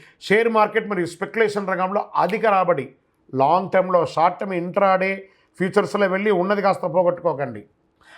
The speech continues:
అనవసరపు ప్రయాణాలకి దూరంగా ఉండండి. ప్రయాణాలు చేసేటప్పుడు మీ యొక్క విలువైన వస్తువులు జాగ్రత్త. అలాగే మీరు ఉద్యోగం చేసేటప్పుడు ఉన్నతాధికారులను సంప్రదించి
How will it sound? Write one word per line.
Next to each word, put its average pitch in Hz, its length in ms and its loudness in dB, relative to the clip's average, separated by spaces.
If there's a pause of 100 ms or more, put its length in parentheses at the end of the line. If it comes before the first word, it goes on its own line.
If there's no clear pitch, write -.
(120)
అనవసరపు 220 560 2 (100)
ప్రయాణాలకి 185 480 2
దూరంగా 185 440 0
ఉండండి. 170 280 -4 (420)
ప్రయాణాలు 233 500 0
చేసేటప్పుడు 196 760 -2
మీ 202 80 -2
యొక్క 170 240 0
విలువైన 190 320 0
వస్తువులు 175 400 -2
జాగ్రత్త. 135 420 0 (580)
అలాగే 160 360 2 (220)
మీరు 160 240 -2
ఉద్యోగం 233 320 2
చేసేటప్పుడు 196 480 0
ఉన్నతాధికారులను 202 840 -2
సంప్రదించి 185 440 -8